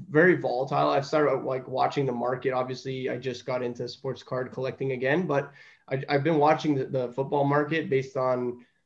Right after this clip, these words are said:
um, like, weeks of f-, football games. And for instance, Lamar Jackson's rookie card, apparently the P S A ten was going for, like, four thousand dollars, like, s-, uh, I think it was fourteen months ago.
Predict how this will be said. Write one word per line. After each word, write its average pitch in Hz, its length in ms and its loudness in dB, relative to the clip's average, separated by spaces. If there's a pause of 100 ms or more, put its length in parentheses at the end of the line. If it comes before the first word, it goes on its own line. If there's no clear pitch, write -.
(180)
um, 127 540 0
like, 131 200 -2
weeks 139 440 -4
of 131 300 -4 (140)
f-, - 100 -20
football 135 520 0
games. 143 640 2 (460)
And 139 500 2
for 151 120 6
instance, 156 360 2
Lamar 143 360 4
Jackson's 139 580 0
rookie 131 280 -4
card, 127 340 2
apparently 151 420 2
the 143 80 6
P 143 160 2
S 131 160 0
A 127 80 -2
ten 123 500 -4
was 123 300 -6
going 127 320 -4
for, 127 380 -6
like, 120 200 -6
four 135 380 -6
thousand 127 440 -2
dollars, 143 680 -2
like, 131 340 -2 (520)
s-, - 440 -18
uh, 120 540 -4
I - 140 -14
think 190 180 -4
it - 60 -4
was 143 300 -2 (100)
fourteen 139 340 -4
months 135 300 -6
ago. 190 400 -4